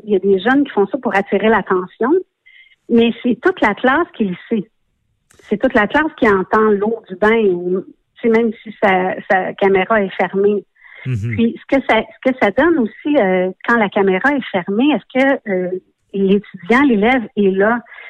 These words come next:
Speaker 1: tu sais, d'enseigner à des caméras fermées ?
Speaker 2: Ben, ils peuvent fermer la, la, leur caméra, mais ça, je,
Speaker 1: Ben,
Speaker 2: je,
Speaker 1: c'est ça
Speaker 2: je,
Speaker 1: qu'on
Speaker 2: je sais
Speaker 1: se
Speaker 2: pas
Speaker 1: demande.
Speaker 2: trop le, le, le, le, le,
Speaker 1: Ben,
Speaker 2: le processus, euh, et comment ça fonctionne à, à l'école à distance, là, mais, euh,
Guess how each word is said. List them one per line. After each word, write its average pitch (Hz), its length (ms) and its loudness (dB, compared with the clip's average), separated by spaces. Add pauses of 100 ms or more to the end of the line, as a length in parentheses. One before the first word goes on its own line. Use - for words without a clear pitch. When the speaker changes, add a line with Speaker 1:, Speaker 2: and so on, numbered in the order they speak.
(160)
Speaker 1:
tu 370 60 0
sais, - 40 2
d'enseigner 220 840 2
à 202 100 -2
des 196 120 -4
caméras 202 520 0 (100)
fermées ? 202 560 0 (160)
Speaker 2:
Ben, 151 80 0
ils 160 160 0
peuvent 220 300 -2
fermer 196 420 -4
la, 190 180 0
la, 160 400 -2
leur 156 280 -4
caméra, 165 580 -4
mais 226 60 -8
ça, 214 220 -6 (520)
je, 202 460 -6
Speaker 1:
Ben, 180 120 4
Speaker 2:
je, - 20 0 (160)
Speaker 1:
c'est 160 60 0
ça 392 180 0
Speaker 2:
je, - 60 2
Speaker 1:
qu'on 262 120 2
Speaker 2:
je 220 80 -2
sais 254 80 2
Speaker 1:
se - 60 0
Speaker 2:
pas 233 60 2
Speaker 1:
demande. 294 420 2
Speaker 2:
trop 226 180 0
le, 160 340 0
le, 135 180 -2
le, 127 220 -2
le, 123 180 -2
le, 120 80 -4
Speaker 1:
Ben, 110 180 2
Speaker 2:
le 214 180 -2
processus, 151 880 -4
euh, 135 120 -4 (560)
et 131 340 -12
comment 156 340 0
ça 160 160 -2
fonctionne 165 480 -2
à, 127 300 -2
à 127 60 -2
l'école 127 440 -2
à 135 80 0
distance, 180 720 -6
là, 165 80 -2
mais, 135 260 -2
euh, 123 120 -2